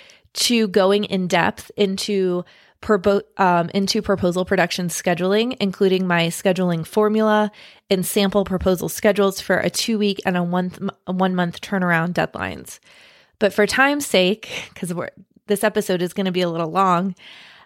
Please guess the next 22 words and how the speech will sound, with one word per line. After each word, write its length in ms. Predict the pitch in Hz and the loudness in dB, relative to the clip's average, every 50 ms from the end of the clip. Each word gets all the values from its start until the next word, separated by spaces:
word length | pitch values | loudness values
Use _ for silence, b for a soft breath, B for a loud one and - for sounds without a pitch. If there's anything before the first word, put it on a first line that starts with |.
| B _ - | B _ 0
I'll 140 | 233 262 277 | 2 2 2
just 200 | 320 330 - 247 | 2 -2 0 0
leave 180 | 247 240 220 | 0 2 2
it, 300 | 220 220 214 214 - _ _ _ _ _ _ | 2 2 2 0 -4 _ _ _ _ _ _
I'll 140 | - 214 214 | -2 0 0
just 200 | 208 247 254 - | 0 -2 -4 -2
leave 160 | 262 240 220 | -2 0 0
it 40 | 220 | 0
here 400 | - - - 220 196 185 180 175 | -2 -2 0 2 2 4 4 2
by 160 | 170 185 180 | 2 0 0
telling 340 | 180 - - 214 208 208 214 | 0 -2 -2 -2 -2 0 0
you 220 | 208 196 190 190 180 | -2 -2 -2 -2 -2
to 140 | - - 190 | -2 -2 -4
break 460 | 170 196 185 190 190 196 220 - - | -2 -2 0 2 2 2 2 0 0
down 260 | 240 220 196 202 196 | 0 2 2 2 2
your 140 | 196 190 185 | 0 -2 -2
proposal 480 | - - 175 - 190 185 175 - 208 214 | -4 -6 -6 -4 -4 -4 -2 -2 -4 -2
production 580 | - 247 214 185 180 - - - 175 175 165 | -2 0 0 0 0 -2 -2 -2 -2 -2 -4
into 260 | - - 185 - 208 | -4 -6 -4 -2 0
those 340 | 185 180 180 185 190 190 - | 2 2 4 2 2 0 -2
three 360 | - - 185 180 185 185 185 | -4 -4 -2 0 0 0 0
phases: 680 | 180 - 185 165 165 160 - - - - - - - | 0 0 0 0 0 -2 -4 -6 -8 -10 -10 -12 -16